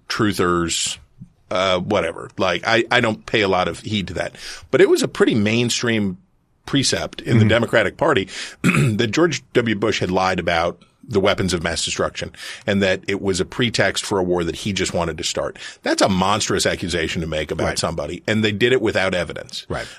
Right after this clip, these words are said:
Speaker 1: Um, and then that was met with, in round two, uh, Barack Obama is a secret Kenyan,
Speaker 2: Mm-hmm.
Speaker 1: uh, who is a Muslim who, and the prevalence of birtherism among Republicans was huge.
Speaker 2: Yeah.
Speaker 1: I mean, relative,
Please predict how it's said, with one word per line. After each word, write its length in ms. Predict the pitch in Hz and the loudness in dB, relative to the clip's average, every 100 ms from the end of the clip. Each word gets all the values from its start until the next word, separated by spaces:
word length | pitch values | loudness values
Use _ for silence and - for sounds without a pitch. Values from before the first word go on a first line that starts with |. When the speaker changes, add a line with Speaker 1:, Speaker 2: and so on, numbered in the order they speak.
| - | -2
Speaker 1:
Um, 400 | 107 107 107 113 110 | 2 4 2 0 0
and 180 | 107 | 2
then 220 | 107 107 101 | 2 2 2
that 240 | 113 131 | 2 2
was 180 | 120 98 | 0 2
met 320 | 101 98 - | 0 0 0
with, 300 | 98 90 - | -2 -2 -2
in 160 | 98 90 | -2 0
round 280 | 92 92 | 0 0
two, 460 | - 185 131 123 120 _ - | 2 4 6 4 -4 _ 0
uh, 180 | 95 | 2
Barack 260 | 92 104 104 | 2 0 0
Obama 280 | 110 98 95 | 0 0 -2
is 100 | 87 | -2
a 60 | |
secret 380 | - 110 101 127 | -4 -2 -2 -2
Kenyan, 480 | - 104 95 92 98 - | -2 0 0 0 -4 -6
Speaker 2:
Mm-hmm. 200 | 95 95 98 | -6 -6 0
Speaker 1:
uh, 220 | 98 92 | 2 2
who 220 | 104 98 | 0 2
is 180 | 90 87 | 2 0
a 60 | |
Muslim 560 | 90 101 101 107 104 98 | 0 2 2 0 0 0
who, 240 | 104 95 - | 0 -2 0
and 200 | 98 95 - - | -2 -4 -12 -14
the 240 | 101 110 95 | -4 -2 -2
prevalence 500 | - 113 117 107 104 | 0 0 2 0 -2
of 120 | 85 | 0
birtherism 640 | 113 170 160 104 92 101 | 0 2 2 2 2 2
among 240 | 101 95 92 | 2 2 0
Republicans 500 | - - - 202 196 | 0 0 0 0 -2
was 100 | 254 - | -4 2
huge. 460 | 320 320 87 - - - | 4 4 2 -2 -8 -6
Speaker 2:
Yeah. 180 | 76 76 - | -6 -6 -2
Speaker 1:
I 80 | 120 | 2
mean, 300 | 123 110 - | 2 0 0
relative, 560 | 110 110 98 - 90 | 2 4 2 2 -2